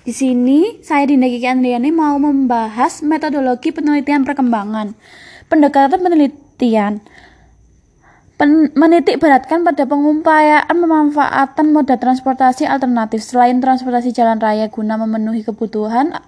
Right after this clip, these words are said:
akan permintaan transportasi untuk perjalanan baik untuk masa sekarang maupun masa depan. Pada penelitian ini menggunakan metode survei, wawancara,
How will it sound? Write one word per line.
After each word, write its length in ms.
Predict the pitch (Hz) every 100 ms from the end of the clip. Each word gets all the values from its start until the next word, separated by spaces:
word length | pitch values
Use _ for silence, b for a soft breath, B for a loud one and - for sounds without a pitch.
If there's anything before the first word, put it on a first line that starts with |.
| - b b b
akan 320 | - 240 285
permintaan 560 | 269 254 254 240 - 233
transportasi 640 | 233 - 226 214 214 262
untuk 320 | 240 240 - _ _ b b b b -
perjalanan 560 | 311 302 262 247 262
baik 240 | 247 247 262
untuk 320 | - 262 302
masa 240 | 262 262
sekarang 480 | 254 254 240 226 247
maupun 240 | 233 226 240
masa 240 | 226 220
depan. 480 | 214 - - 180 196 b b _
Pada 240 | 269 294
penelitian 560 | 262 277 277 277 269 262
ini 320 | - 226 277
menggunakan 400 | 320 285 247 233
metode 320 | 254 254 226
survei, 480 | 233 254 233 - 240
wawancara, 880 | 277 240 226 233 220 233 339 359 _